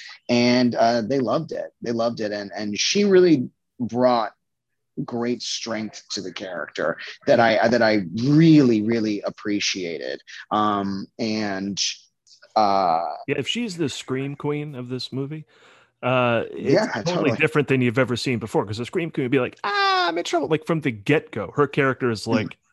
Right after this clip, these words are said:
Speaker 2: swear-, like, swearing and s-, telling this guy to screw off, and, uh,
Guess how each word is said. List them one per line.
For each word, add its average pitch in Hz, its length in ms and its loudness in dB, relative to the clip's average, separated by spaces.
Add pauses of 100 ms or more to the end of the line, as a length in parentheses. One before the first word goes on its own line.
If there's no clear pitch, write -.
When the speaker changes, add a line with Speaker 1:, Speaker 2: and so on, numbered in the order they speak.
(360)
Speaker 2:
swear-, 123 500 -2
like, 110 200 -6 (180)
swearing 147 540 -2
and 101 160 -8 (180)
s-, - 60 -10
telling 139 260 -4
this - 100 -14
guy 107 120 -8
to 95 60 -10
screw 139 360 -8
off, 147 200 -4
and, 117 120 -4
uh, 120 100 -2